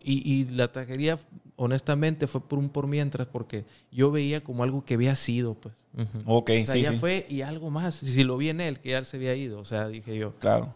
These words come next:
Speaker 1: Y ahí me quedé. Y ahí, fíjate, a lo mejor sí me pasó lo del changuito. <laughs> ¿No? Porque iba y venía, iba y venía.
Speaker 3: Sí,
Speaker 1: No,
Speaker 3: sí.
Speaker 1: no, no.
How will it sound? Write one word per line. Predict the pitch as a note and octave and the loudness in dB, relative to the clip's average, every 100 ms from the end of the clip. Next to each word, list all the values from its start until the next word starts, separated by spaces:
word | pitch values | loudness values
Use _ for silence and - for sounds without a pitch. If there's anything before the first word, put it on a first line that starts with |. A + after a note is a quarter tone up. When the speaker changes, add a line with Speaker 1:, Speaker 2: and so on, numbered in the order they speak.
| _ | _
Speaker 1:
Y | A#2+ | 0
ahí | C3 | 0
me | D#3+ D#3+ | 0 0
quedé. | D3 E3+ F#3+ - | 2 2 -2 -2
Y | B2 | 2
ahí, | B2 C#3+ G#3+ | 4 4 0
fíjate, | G#3 F#3+ F3+ D3+ | 0 0 2 0
a | |
lo | C3 | 0
mejor | A#2+ D3+ D3 | -2 -2 2
sí | |
me | E3 D#3+ | 2 2
pasó | C#3 B2+ | 2 2
lo | C#3+ | 2
del | D3 | 2
changuito. | - A2+ A#2 D3 - - - - | 2 -2 -2 -6 -10 -14 -16 -4
<laughs> | - C3+ - C3 B2+ - | 2 4 4 4 2 2
¿No? | E3 D#3 - - | 0 -4 -10 -6
Porque | C#3 C3 C3+ | -4 -2 0
iba | C#3 | 2
y | E3+ | 2
venía, | D#3+ C#3+ D3 D#3+ D#3 | 2 2 0 0 2
iba | E3 | 2
y | |
venía. | D#3+ C3+ C#3 D3+ C3+ | 2 0 0 0 2
Speaker 3:
Sí, | |
Speaker 1:
No, | A#2+ | 2
Speaker 3:
sí. | A#2 | 0
Speaker 1:
no, | C#3 C#3 | 0 -2
no. | C#3+ C#3 | -6 -8